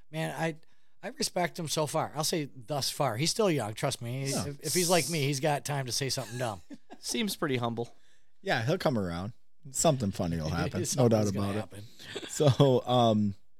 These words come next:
Speaker 2: I learned, uh, last week after we recorded that the, uh, regular season of the N H L has been extended,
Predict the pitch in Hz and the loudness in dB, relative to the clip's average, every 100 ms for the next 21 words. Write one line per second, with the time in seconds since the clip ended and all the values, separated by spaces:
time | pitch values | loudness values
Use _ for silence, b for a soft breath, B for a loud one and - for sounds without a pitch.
0 | - - - 110 113 - - - - 113 | -16 -16 -12 -4 -2 -4 -14 -16 -4 0
1 | 113 139 139 131 - 110 110 110 104 104 | 4 6 6 2 0 0 2 2 0 0
2 | 95 120 120 - 131 123 - 117 113 - | 2 2 2 0 -2 -2 -2 0 2 4
3 | 110 107 107 123 110 104 95 101 95 101 | 4 4 4 4 4 4 2 2 2 2
4 | 101 95 92 101 113 123 117 - 113 101 | 2 2 2 4 6 6 4 6 4 6
5 | 110 104 98 - 104 95 104 110 110 113 | 4 4 0 -2 0 2 4 4 2 4
6 | 104 101 92 98 87 - 104 101 92 | 4 4 2 0 0 2 4 6 4